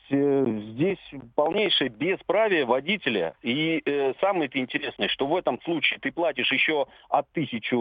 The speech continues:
до, там, тысячи шестисот, в зависимости от какой ты автомобиль выбираешь, еще за аренду этого автомобиля ежесуточно, да? То есть итого хорошо, если ты пятьсот рублей в день бу-, заработаешь, это у тебя,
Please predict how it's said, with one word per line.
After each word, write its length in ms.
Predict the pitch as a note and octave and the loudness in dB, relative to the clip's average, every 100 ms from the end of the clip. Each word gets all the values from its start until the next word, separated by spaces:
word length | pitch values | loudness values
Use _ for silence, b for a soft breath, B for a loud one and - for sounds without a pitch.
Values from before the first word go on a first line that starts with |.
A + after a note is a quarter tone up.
| G#2 | 0
до, 500 | G#2+ C#3 C3 B2 A#2+ | -2 0 2 0 2
там, 200 | A#2 G2 | 0 2
тысячи 400 | B2+ A#2 - A#2 | -2 -4 -4 -2
шестисот, 540 | - A#2 - A#2+ A#2+ | 0 0 -4 -2 -2
в 40 | F#2+ | 0
зависимости 420 | A#2 A2 G#2+ - - | 0 0 -2 -4 -4
от 60 | |
какой 260 | A#2 - G2 | -2 0 0
ты 100 | G2 | 0
автомобиль 460 | - G#2+ G#2+ G#2 | 0 0 0 0
выбираешь, 540 | F#2+ G2 G#2+ G#2+ F#2 - | -2 0 0 2 2 2
еще 220 | G2 G#2 | 2 0
за 120 | G2 | -2
аренду 300 | A#2 B3 G#3+ | -2 -2 -2
этого 220 | B2+ A2 | -4 -2
автомобиля 560 | G2+ - G#2 G2+ F#2 F2 | -4 0 0 0 -4 -4
ежесуточно, 760 | F#2 G2+ G2+ - F2+ - - - | 0 0 0 -4 -10 -4 -4 -2
да? 220 | - D#3+ A3+ B B B B B | 0 0 -2 B B B B B
То 160 | - G#2 | -2 -2
есть 160 | G2 - | -2 -4
итого 420 | A2 C#3+ D#3 G3+ | 0 0 2 0
хорошо, 440 | - D3 E3 A3+ F3+ | 0 0 0 0 0
если 260 | C3 C#3 | 0 -2
ты 140 | C3 C3 | -2 -6
пятьсот 380 | C3 - B2+ C#3 | -6 -4 -2 0
рублей 320 | C3+ C#3 A#2 | -2 -2 -2
в 80 | A2+ | -4
день 200 | C#3 A#2+ | -4 -4
бу-, 340 | G#2+ A#2+ B2+ | -6 -4 -2
заработаешь, 840 | - A2 B2+ C#3 A#3 C4+ C3+ G2+ - | 0 2 2 2 -2 0 0 2 0
это 200 | B2+ - | -2 -4
у 80 | C3+ | -6
тебя, 340 | - C#3 D#3+ | -4 -2 -2